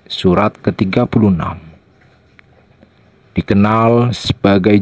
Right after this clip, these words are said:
jantung Al-Quran. Surat Yasin memiliki keutamaan yang sangat besar dalam Islam.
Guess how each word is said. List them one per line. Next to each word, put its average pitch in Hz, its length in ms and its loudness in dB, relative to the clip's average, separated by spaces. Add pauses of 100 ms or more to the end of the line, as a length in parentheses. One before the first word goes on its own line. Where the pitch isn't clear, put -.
(140)
jantung 143 560 2
Al-Quran. - 800 -4 (1600)
Surat 87 400 0
Yasin 120 800 2
memiliki 92 640 2
keutamaan 92 1300 0
yang 90 240 0
sangat 104 480 -2
besar - 640 -2
dalam 101 320 2
Islam. - 480 0